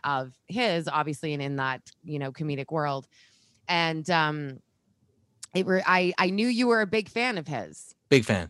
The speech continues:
Speaker 2: What did he do?
Speaker 1: And
Speaker 2: Fuck.
Speaker 1: Bill
Speaker 2: No,
Speaker 1: Burr
Speaker 2: nothing.
Speaker 1: is that,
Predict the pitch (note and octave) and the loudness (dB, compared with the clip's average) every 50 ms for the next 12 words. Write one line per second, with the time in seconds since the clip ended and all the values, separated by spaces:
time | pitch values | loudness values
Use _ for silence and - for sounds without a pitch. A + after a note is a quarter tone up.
0 | - _ C#3 C#3+ C#3+ - E3 E3+ C#3+ D3+ D#3 D3 D3 C#3 B2+ A2 - - - - | -4 _ 2 4 6 8 8 8 8 10 10 10 10 10 10 6 4 -2 -12 -12
1 | - A#2+ A#2+ A#2+ A#2 A2 A3 A#3 A#3 A3+ E3 D#3 C#3+ C#3 - - G2+ G2+ G2+ G2 | -6 0 2 4 4 6 4 4 4 6 8 10 10 10 10 8 6 6 4 2
2 | - - G#3 G3 - - G3 F#3+ F3+ | -2 -2 -4 -4 0 0 0 0 0